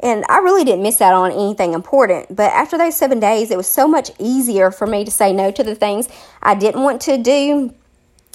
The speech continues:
rather than get involved with them. S-, because how many times do we say yes to something several weeks in advance, and then when it gets there, you're like, "Ugh, why did I say I would do that? I'm so tired. I don't feel like doing this," or whatever.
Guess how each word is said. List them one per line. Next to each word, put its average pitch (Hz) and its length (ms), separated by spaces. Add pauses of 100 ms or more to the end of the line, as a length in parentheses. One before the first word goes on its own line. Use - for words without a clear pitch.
(200)
rather 226 300
than 214 200
get 202 140
involved 196 320
with 170 140
them. 165 120
S-, - 280 (140)
because 214 300
how - 360
many 294 240
times 202 600 (560)
do 233 120
we 240 140
say - 260
yes 214 480
to 247 100
something 185 680 (160)
several 214 400
weeks 214 260
in 196 80
advance, 185 760 (460)
and 196 160
then 202 120
when 202 120
it 180 140
gets 208 220
there, 185 200
you're 180 160
like, 147 220
"Ugh, 214 480
why 190 160
did 226 160
I 175 140
say 151 520
I 165 120
would 190 200
do 175 180
that? 170 200
I'm 180 280
so 226 300
tired. 165 360
I 165 100
don't 190 240
feel 214 140
like 196 180
doing 196 180
this," 185 260
or 180 80
whatever. 120 440